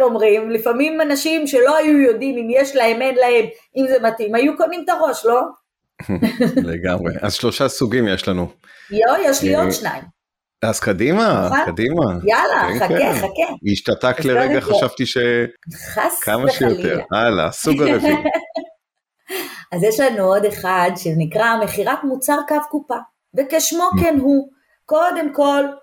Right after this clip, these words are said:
Speaker 1: הוא נמצא פיזית באזור הקופה, באזור התשלום. ועוד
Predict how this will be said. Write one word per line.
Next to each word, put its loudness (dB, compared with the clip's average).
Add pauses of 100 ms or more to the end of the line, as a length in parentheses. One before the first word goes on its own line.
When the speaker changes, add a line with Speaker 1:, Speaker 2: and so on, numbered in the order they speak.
(120)
Speaker 1:
הוא 2
נמצא -2
פיזית -6
באזור 2
הקופה, -6 (420)
באזור 2
התשלום. -4 (500)
ועוד -2